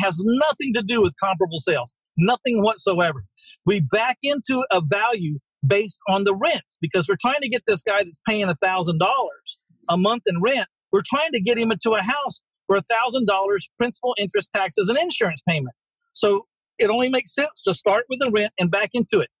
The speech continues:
And here's the formula. You take the rent minus the property taxes per month, minus the insurance per month,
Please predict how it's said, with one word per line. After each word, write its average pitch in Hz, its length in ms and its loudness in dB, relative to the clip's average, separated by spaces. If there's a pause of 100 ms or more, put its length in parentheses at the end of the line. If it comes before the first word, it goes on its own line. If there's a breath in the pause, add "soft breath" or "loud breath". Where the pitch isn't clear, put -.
(220)
And 175 160 4
here's 233 340 0
the 208 180 2
formula. 202 380 2 (440)
You 151 120 0
take 240 240 0 (100)
the 311 180 4
rent 254 220 0 (360)
minus 226 680 2 (260)
the 226 200 4 (180)
property 226 420 2
taxes 190 460 0
per 190 100 0
month, 165 240 0 (720)
minus 214 480 2
the 233 160 -4
insurance 247 640 -2
per 156 140 2
month, 139 220 0